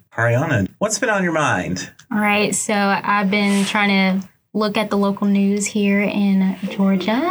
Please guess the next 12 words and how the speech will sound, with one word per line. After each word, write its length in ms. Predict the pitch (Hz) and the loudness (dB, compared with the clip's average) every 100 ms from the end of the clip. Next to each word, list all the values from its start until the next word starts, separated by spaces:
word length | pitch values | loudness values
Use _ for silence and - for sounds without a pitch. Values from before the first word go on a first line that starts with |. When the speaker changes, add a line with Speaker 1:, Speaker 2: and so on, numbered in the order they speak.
| 381 330 | 0 0
Speaker 2:
and 260 | 214 214 208 | 0 0 2
what's, 280 | 214 - - - _ _ | 0 -2 -6 -10 _ _
you 80 | 214 | -2
know, 160 | 202 196 | 0 0
come 220 | 196 220 | -2 0
to 60 | 208 | 2
me 360 | 208 202 196 | 2 2 0
is 440 | - 202 190 185 - - 208 | 0 0 0 -2 -6 -12 -4
the 80 | 214 | 0
new 200 | 208 202 | 2 0
bill 280 | 180 202 190 | 0 0 0
on 640 | 190 196 196 190 190 - | 0 0 0 2 0 -2